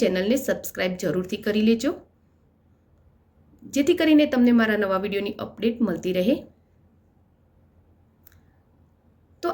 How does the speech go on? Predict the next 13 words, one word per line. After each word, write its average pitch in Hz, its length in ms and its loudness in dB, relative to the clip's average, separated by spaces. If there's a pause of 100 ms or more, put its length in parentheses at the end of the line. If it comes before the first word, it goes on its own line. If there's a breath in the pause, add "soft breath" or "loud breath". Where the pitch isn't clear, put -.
આને 311 180 6
મિક્સ 285 260 2
કર્યા 254 280 0
બાદ 254 140 0 (120)
આપણે 285 180 -6 (120)
થોડી 339 320 2
વાર 214 180 0
માટે - 240 -2
સાંતળવા 180 480 -4
દઈશું, 240 280 -2 (4000)
જેથી 302 260 -6
કરી 277 240 6
દૂધી 240 240 4